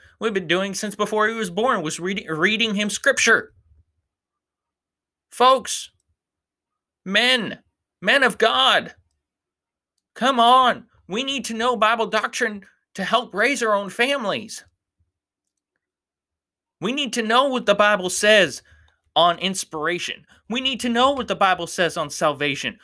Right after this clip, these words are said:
We need to know what the Bible says on premill-, um, premillennialism or pre-tribulation.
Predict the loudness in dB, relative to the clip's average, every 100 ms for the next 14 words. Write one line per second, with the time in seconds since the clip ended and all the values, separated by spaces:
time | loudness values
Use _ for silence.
0 | _ -6 -4 -4 -4 2 2 2 0 0
1 | 2 2 0 0 2 2 -2 -4 -4 -4
2 | -8 -10 -14 -18 -8 -4 -2 -2 -2 0
3 | 0 -2 -2 -2 -2 -4 -8 -4 0 0
4 | 2 0 0 -2 0 2 2 0 -2 -4